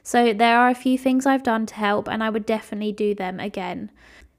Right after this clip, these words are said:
So I kept this week quite clear. I made sure that I finished lots of projects.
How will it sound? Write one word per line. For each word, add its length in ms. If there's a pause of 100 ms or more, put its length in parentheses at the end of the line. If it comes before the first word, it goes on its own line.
So 320
I 80
kept 240
this 200
week 220
quite 360
clear. 440
I 160
made 300
sure 320
that 120
I 120
finished 520
lots 260
of 100
projects. 640